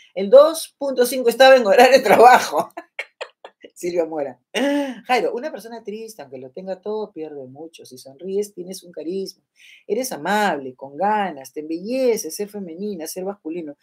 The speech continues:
Sí, sí, como dices tú acá, no sé qué pasa, la gente no ríe. Muy pocos. Hay mujeres que solo se fijan en el dinero del hombre. ¡Qué barbaridad! ¿Cómo puede ser posible eso? Ah, ya. <laughs>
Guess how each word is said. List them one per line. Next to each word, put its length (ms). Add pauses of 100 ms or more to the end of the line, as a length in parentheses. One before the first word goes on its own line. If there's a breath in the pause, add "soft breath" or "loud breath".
(240 loud breath)
Sí, 380
sí, 300
como 180
dices 220
tú 120
acá, 220
no 120
sé 140
qué 120
pasa, 300
la 100
gente 240
no 140
ríe. 680 (180)
Muy 240 (100)
pocos. 880 (400 soft breath)
Hay 160
mujeres 300
que 100
solo 180
se 140
fijan 300
en 80
el 100
dinero 300
del 100
hombre. 180 (320 loud breath)
¡Qué 160
barbaridad! 600 (280)
¿Cómo 300
puede 140
ser 120
posible 360
eso? 200 (320)
Ah, 100
ya. 140
<laughs> 280